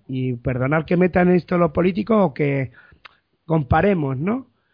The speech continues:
Pero es que, claro, nadie dice cuánto cobra Rudy Fernández, por ejemplo, por jugar un domingo en la pista de baloncesto.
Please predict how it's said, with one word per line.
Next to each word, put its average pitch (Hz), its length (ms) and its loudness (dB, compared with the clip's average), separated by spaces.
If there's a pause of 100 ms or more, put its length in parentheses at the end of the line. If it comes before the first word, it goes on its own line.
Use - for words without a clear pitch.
(300)
Pero 165 400 2
es 165 140 -4
que, 170 120 -14
claro, 202 500 -2
nadie 208 360 0
dice 175 680 -2
cuánto 170 360 -4
cobra 160 460 0
Rudy 160 300 -4
Fernández, 156 560 0
por 143 180 -2
ejemplo, 160 580 -4
por 151 220 0
jugar 165 540 -2 (500)
un 180 200 0
domingo 165 880 0
en 151 200 0
la 147 200 -2
pista 160 260 -4
de 143 80 -2
baloncesto. 135 840 -2